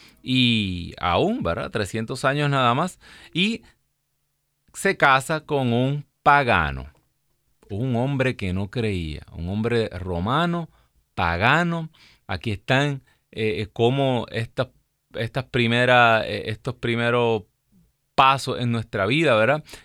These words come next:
Yo siempre le digo a los jóvenes, ¿sabe? Usted, eh, us-, usted va, usted puede cambiar muchas cosas en su vida, usted puede empezar de cero en muchos trabajos, en muchos lugares, se puede mudar, pero la decisión más importante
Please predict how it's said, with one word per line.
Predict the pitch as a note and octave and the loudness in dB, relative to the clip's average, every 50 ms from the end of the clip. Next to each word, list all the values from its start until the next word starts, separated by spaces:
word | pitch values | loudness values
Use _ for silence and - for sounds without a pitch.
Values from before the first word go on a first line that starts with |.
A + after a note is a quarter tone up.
| _ | _
Yo | - A#2+ A2+ | -6 -4 -4
siempre | - D3+ C#3+ B2+ - C3+ | -2 -4 -4 -2 -2 -2
le | C3 B2 A#2 | 0 2 2
digo | B2 C3 B2+ B2+ B2+ | 2 0 2 2 2
a | A#2+ | 2
los | A#2+ A2+ | 2 2
jóvenes, | A#2 B2+ C3 C3 C3 B2+ A#2+ A2+ - - - - - _ | 2 2 2 2 2 0 -2 -4 -8 -12 -20 -20 -20 _
¿sabe? | - C#3 C3+ C3 A#2 G#2+ - _ _ _ _ _ _ _ _ _ _ _ _ _ - | 0 2 4 4 4 2 -2 _ _ _ _ _ _ _ _ _ _ _ _ _ -6
Usted, | C#3 C3 A#2+ - _ - C3+ C#3+ D#3 E3 E3 - - - - | -6 -6 -6 -4 _ 0 2 2 2 2 0 -2 -8 -12 -16
eh, | - - - | -18 -12 -8
us-, | C3 C#3+ A#2+ - _ _ | -6 -6 -6 -8 _ _
usted | - C#3+ B2 - - C#3+ C3+ C#3 | -8 -8 -8 -4 -2 -2 0 2
va, | D3+ D#3+ D#3 - _ _ _ _ - | 2 2 0 -2 _ _ _ _ -10
usted | D#3+ - D#3+ C#3 | -6 -4 -2 -2
puede | F3+ F3 F3 | -2 -2 -2
cambiar | - D#3 D3 C#3+ C#3+ C#3 | -2 -2 0 0 0 0
muchas | D3 D3 D3 - D3 C3 | 0 -4 -4 -6 -6 -8
cosas | - C3 B2 - C#3+ - C#3 | -8 -8 -8 -6 -6 -6 -6
en | C3 | -6
su | B2 - B2+ A2+ | -6 -6 -6 -4
vida, | A#2 A#2+ B2+ B2 A#2 | -2 0 0 0 0
usted | A2 - A#2 G2+ | -2 -2 -6 -6
puede | - A#2+ B2 B2+ | -4 -4 -4 -4
empezar | B2+ - B2+ A#2 - B2 A#2+ B2 | -6 -8 -8 -6 -4 -4 -4 -2
de | B2 B2 A#2 | -2 -4 -4
cero | - - A#2 A2 A2+ A#2 A#2 | -4 -4 -2 -2 0 0 0
en | A2+ A#2 | -2 -2
muchos | A2+ A2+ G#2+ - A#2+ - | -4 -6 -6 -10 -12 -10
trabajos, | - B2 A2 G#2 G2+ G2+ G#2 A2 G#2 F#2+ | -6 -2 0 2 4 4 4 2 0 -2
en | G#2+ | -2
muchos | G#2+ G#2+ G#2 - B2 | -2 -4 -4 -6 -6
lugares, | A2 A2 A2 G#2+ G#2+ G#2+ G#2+ - | -4 -4 -4 -4 -4 -4 -4 -6
se | - G#2+ | -8 -8
puede | - A2+ G#2+ A2 | -6 -4 -2 -2
mudar, | A2 A2 A2 G#2+ A2 A2 - - - - - - - | -2 0 0 0 0 0 -2 -6 -18 -20 -20 -4 0
pero | B2+ B2+ A#2+ A#2+ A2+ - - _ _ _ _ _ _ _ _ | 2 4 4 4 2 0 -4 _ _ _ _ _ _ _ _
la | - - B2 B2+ B2+ B2+ | -4 0 2 4 4 4
decisión | A#2+ A2+ G#2+ A#2 G2 G#2+ C#3+ D3+ D#3 D#3+ | 2 0 -4 -4 -2 0 0 0 2 0
más | E3 D#3 A#2+ | 0 0 0
importante | D#3 C#3+ C3+ B2 - A#2+ A#2 A2 G#2 - - C3+ C3+ C#3+ D3 D3 B2+ - - B2 A2+ A2 G#2+ - - | 0 -2 -2 -2 -4 -4 -4 -4 -4 -2 0 2 2 2 2 -2 -4 -4 -4 -2 -2 -2 -4 -6 -10